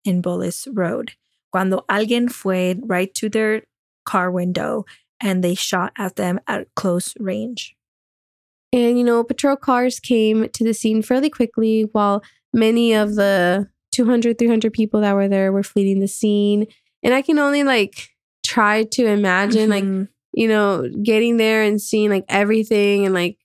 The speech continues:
Speaker 2: you know, people just running one direction, running the other direction. Like, it must be hard to
Speaker 1: Yeah.
Speaker 2: get to the person that really needs help.
Speaker 1: Mm-hmm. Cars going out this way, going out that
Speaker 2: Mm-hmm.
Speaker 1: way, reversing.
Speaker 2: Blocking.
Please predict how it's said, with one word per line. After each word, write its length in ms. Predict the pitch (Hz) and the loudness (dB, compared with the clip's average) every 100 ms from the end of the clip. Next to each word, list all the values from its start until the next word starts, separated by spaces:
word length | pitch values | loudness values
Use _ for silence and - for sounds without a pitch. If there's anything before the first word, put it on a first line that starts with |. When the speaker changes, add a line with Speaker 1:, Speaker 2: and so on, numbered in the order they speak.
| _ | _
Speaker 2:
you 140 | - 220 | -2 0
know, 320 | 202 190 180 - | 2 0 -2 -2
people 260 | 233 214 | -2 0
just 240 | 202 202 214 | 0 0 0
running 300 | 196 202 196 | 0 2 2
one 140 | 202 | 2
direction, 340 | 196 190 - | 0 0 0
running 160 | 196 202 | 0 2
the 100 | 202 | 0
other 140 | 190 | 0
direction. 420 | 190 190 190 - 202 | 0 0 0 -2 -2
Like, 140 | 196 | 0
it 60 | 202 | 0
must 260 | 202 - | 0 0
be 60 | 220 | -2
hard 300 | 202 202 202 | 0 -2 -2
to 180 | - 190 | -2 -2
Speaker 1:
Yeah. 480 | 202 190 190 190 190 - | -2 -4 -4 -6 -8 -2
Speaker 2:
get 220 | 277 277 - | 0 0 -4
to 100 | - | -2
the 80 | 233 | -2
person 440 | 220 226 214 208 208 | 0 -2 0 0 0
that 160 | 190 | 0
really 240 | 196 202 196 | 0 0 0
needs 260 | 190 196 | -2 0
help. 220 | 202 190 | 0 0
Speaker 1:
Mm-hmm. 260 | 202 208 262 | 0 -4 -6
Cars 280 | - 220 220 | -2 -2 -2
going 320 | - 220 220 | -2 -2 0
out 220 | 226 208 - | -2 -4 -4
this 260 | 226 - | -4 -2
way, 240 | 214 208 202 | -2 0 2
going 220 | 240 214 | 0 2
out 80 | 247 233 | 2 2
that 160 | 220 214 | 2 2
Speaker 2:
Mm-hmm. 80 | 220 | 0
Speaker 1:
way, 260 | 208 202 | 0 -4
reversing. 560 | 202 202 202 208 208 247 | -4 -6 -4 -4 -2 2
Speaker 2:
Blocking. 880 | 220 202 202 226 220 214 214 208 214 | 2 2 0 0 2 2 2 2 0